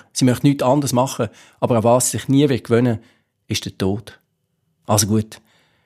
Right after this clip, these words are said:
hat sie zu sich gesagt und hat die Türen aufgemacht. Die Lili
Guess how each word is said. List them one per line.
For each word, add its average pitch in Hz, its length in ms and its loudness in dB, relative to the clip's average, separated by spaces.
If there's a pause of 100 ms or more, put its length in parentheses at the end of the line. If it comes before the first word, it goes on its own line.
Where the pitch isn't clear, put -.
(140)
hat 107 160 -2
sie - 80 -4
zu - 100 -4
sich 107 160 -4
gesagt 107 400 -2 (520)
und 110 80 -2
hat 104 160 -2
die 107 40 4
Türen 107 220 4
aufgemacht. 107 560 -4 (1500)
Die 135 120 4
Lili 147 300 0